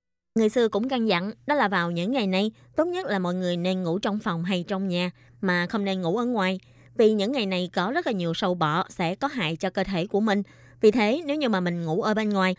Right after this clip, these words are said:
sẽ rất là dễ bị các loại sâu bọ hay là rắn rết cắn và dễ bị trúng độc. Ngoài ra, như vừa rồi Khiết Nhi cũng có nhắc đến với các bạn, đó là sẽ có năm loài động vật mang tính kịch độc trong cơ thể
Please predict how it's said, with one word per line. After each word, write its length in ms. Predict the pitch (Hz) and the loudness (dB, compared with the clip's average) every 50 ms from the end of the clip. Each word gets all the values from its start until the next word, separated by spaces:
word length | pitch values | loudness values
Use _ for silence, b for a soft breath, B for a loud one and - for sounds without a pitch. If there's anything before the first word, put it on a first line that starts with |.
| B B | B B
sẽ 240 | - - 196 185 196 | -2 0 2 2 2
rất 140 | 233 330 - | 0 0 0
là 60 | 262 | 0
dễ 240 | 196 170 170 170 190 | 0 0 2 0 0
bị 160 | 196 190 156 | 0 0 -2
các 160 | - 262 - | 0 0 -2
loại 220 | - 175 165 156 170 | 0 0 0 0 0
sâu 200 | - 208 190 190 | 0 0 0 0
bọ 200 | 175 156 139 151 | 2 0 0 0
hay 180 | 185 190 190 | 0 0 0
là 140 | 175 165 156 | 0 0 0
rắn 220 | 151 170 170 220 285 | -2 -2 -2 -2 -2
rết 180 | - 302 330 349 - _ - | 0 -2 -2 -2 -4 _ -2
cắn 240 | - 214 196 220 269 359 403 B B B B B B | -2 0 0 0 -2 -4 -8 B B B B B B
và 220 | - 180 170 170 170 | 0 2 2 2 0
dễ 220 | 165 160 165 170 | -2 -2 -4 -2
bị 120 | 214 233 165 | -4 -6 -6
trúng 220 | - 214 220 285 | -6 -4 -4 0
độc. 220 | 294 208 185 202 - _ _ _ _ _ _ _ _ _ | 2 2 2 0 -4 _ _ _ _ _ _ _ _ _
Ngoài 180 | 208 208 214 220 | 0 2 2 2
ra, 240 | 226 247 254 269 269 b b b b b b - | 2 2 0 0 -4 b b b b b b 2
như 280 | 247 247 247 240 233 | 4 4 4 4 2
vừa 140 | 220 214 196 | 2 0 0
rồi 180 | 180 185 185 180 | 2 0 0 0
Khiết 160 | - 339 330 | -4 -6 -4
Nhi 220 | 320 277 240 220 | -2 -2 -2 0
cũng 240 | - - 165 180 190 | 0 0 0 0 0
có 120 | 220 214 | 0 0
nhắc 220 | 233 277 311 294 - | 0 0 -2 -2 0
đến 220 | 226 208 208 254 | 0 2 2 2
với 100 | 285 302 | 0 0
các 180 | - 339 311 - | 0 0 0 0
bạn, 260 | 190 180 175 269 254 - _ _ _ _ _ _ - | 2 2 2 0 -2 -4 _ _ _ _ _ _ 0
đó 80 | 269 277 | 2 4
là 260 | 262 202 180 170 170 - | 4 4 2 2 2 0
sẽ 100 | 185 190 | 0 0
có 140 | 190 247 | 0 0
năm 240 | - 339 294 233 214 | 0 2 0 0 2
loài 220 | 202 185 170 160 160 | 2 2 2 2 0
động 220 | 160 160 170 185 | 0 0 -2 0
vật 180 | - 190 190 190 B B B B - | 0 0 0 0 B B B B 0
mang 260 | 214 190 196 196 202 | 2 2 2 2 0
tính 180 | - 214 247 330 | 0 -2 -2 0
kịch 140 | - 240 - | -2 -4 0
độc 260 | - 180 175 - - | 0 -2 -2 -2 -2
trong 200 | - 202 190 190 | -2 0 0 0
cơ 140 | 185 - 190 | 0 -2 -2
thể 400 | 208 214 190 165 156 160 220 302 | -2 -2 -2 -2 0 0 -2 -4